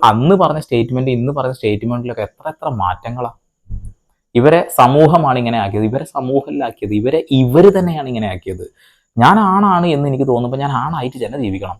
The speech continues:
പെണ്ണായി എന്ന് തോന്നുമ്പോൾ തീർച്ചയായിട്ടും ട്രീറ്റ്മെന്റ് എടുത്തിട്ട് അത് മാറ്റാം. ഒന്നല്ലെങ്കിൽ അത് മാറ്റിയെടുക്കാൻ ശ്രമിക്കുക, അല്ലാത്ത പക്ഷം നമുക്ക് അതന്നെ വേണമെന്ന് ആഗ്രഹിക്കുമ്പോൾ എന്ത് ചെയ്യണം?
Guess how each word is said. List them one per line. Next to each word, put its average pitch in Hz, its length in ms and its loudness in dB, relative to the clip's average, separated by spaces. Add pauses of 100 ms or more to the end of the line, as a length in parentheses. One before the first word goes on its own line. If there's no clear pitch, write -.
പെണ്ണായി 147 440 -4
എന്ന് 151 160 -4
തോന്നുമ്പോൾ 131 380 -2 (420)
തീർച്ചയായിട്ടും 160 680 4 (160)
ട്രീറ്റ്മെന്റ് 147 460 2
എടുത്തിട്ട് 139 420 0 (320)
അത് 131 120 4 (100)
മാറ്റാം. 110 420 2
ഒന്നല്ലെങ്കിൽ 147 480 4
അത് 185 140 2
മാറ്റിയെടുക്കാൻ 151 440 2
ശ്രമിക്കുക, 113 380 -6 (120)
അല്ലാത്ത 101 380 -6
പക്ഷം 170 240 -4 (360)
നമുക്ക് 127 180 0
അതന്നെ 196 360 4
വേണമെന്ന് 170 380 0
ആഗ്രഹിക്കുമ്പോൾ 135 500 -2
എന്ത് 127 100 2
ചെയ്യണം? 120 240 0